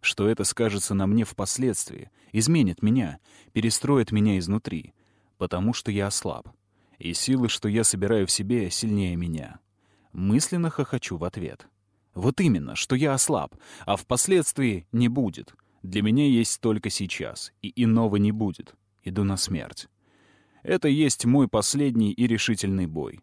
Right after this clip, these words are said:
Врагу не сдается наш гордый смертяк, пощады никто не желает. На меня вылетает группа каких-то людей,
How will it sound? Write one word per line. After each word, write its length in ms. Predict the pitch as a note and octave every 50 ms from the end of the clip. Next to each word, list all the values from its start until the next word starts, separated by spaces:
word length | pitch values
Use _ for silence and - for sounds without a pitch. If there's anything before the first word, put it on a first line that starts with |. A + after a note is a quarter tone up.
| _ _ _
Врагу 440 | F#2+ F2 F#2+ G2 A2 B2 F3 G3+ G3
не 140 | F#3 F3+ E3+
сдается 600 | D3 B2 C#3 D3+ D#3+ E3 E3 D#3+ - - E3 D#3
наш 260 | D3 D3+ C#3+ C3 A#2
гордый 440 | A2+ A2 C#3 D#3 C#3+ C3+ B2+ C3 B2
смертяк, 840 | - - B2 A#2+ A#2+ - G#2+ - - D3+ D#3+ D3+ B2 - - - -
пощады 680 | - F2 F2+ - - - - D3 F3 E3 C#3 C#3 B2+
никто 520 | B2+ B2 A#2 - - - _ - A3 F3
не 140 | F3 D#3+ C#3
желает. 560 | A#2 G#2+ A2 G2 F2 E2 C#2+ G#1+ G1+ - - - - _ _ _ _ - - - - - - - -
На 120 | F2+ F#2 G2+
меня 220 | A2 B2 D3+ E3+
вылетает 420 | D3 C#3 C3+ B2+ - D#3 C#3+ A#2
группа 280 | A2 C3+ D3+ C#3+ - -
каких-то 380 | - A2+ G#2 C3 B2+ - - A2+
людей, 500 | G2+ G#2 G2+ B2 B2+ G2+ F2 E2 -